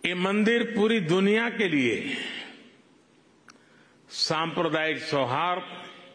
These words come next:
और वैश्विक एकता का प्रतीक बनेगा। भाइयों और बहनों, यूएई के Minister of Tolerance,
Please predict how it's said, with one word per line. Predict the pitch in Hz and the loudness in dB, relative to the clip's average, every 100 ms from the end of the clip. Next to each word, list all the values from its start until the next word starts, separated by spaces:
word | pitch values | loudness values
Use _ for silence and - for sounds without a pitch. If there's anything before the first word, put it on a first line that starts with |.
| - - - _ _ _ _ _ _ _ _ - | -20 -20 -20 _ _ _ _ _ _ _ _ -8
और | 113 117 98 92 | -2 -2 -2 0
वैश्विक | 143 135 - 151 143 - | 0 -2 0 0 0 -2
एकता | - 120 131 - - 120 | -2 -2 -2 -6 -4 -4
का | - 110 | -2 -6
प्रतीक | - 113 - 123 - - | -2 -6 2 2 2 -2
बनेगा। | 95 87 90 101 - - - - - - - - _ - - - - - - - - - - - - - - - - - - - - - - - - - - - - | -2 -2 -4 -6 -8 -8 -16 -20 -20 -20 -20 -20 _ -20 -20 -20 -20 -20 -20 -18 -14 -12 -12 -14 -14 -14 -12 -12 -12 -10 -10 -10 -10 -10 -12 -12 -12 -12 -14 -12 -6
भाइयों | 120 131 143 | -2 0 2
और | 127 | 2
बहनों, | 123 123 156 170 - - - - - - - _ _ _ _ - _ _ _ _ _ - _ - | 0 0 -2 -4 -6 -14 -18 -20 -20 -20 -20 _ _ _ _ -20 _ _ _ _ _ -20 _ 2
यूएई | 147 180 196 208 208 | 4 6 4 2 0
के | 208 | 0
Minister | 185 170 180 135 196 196 | 2 2 0 0 2 2
of | 156 - 160 | 0 0 0
Tolerance, | 175 190 165 127 - - - - | 2 2 -2 -4 -8 -10 -10 -12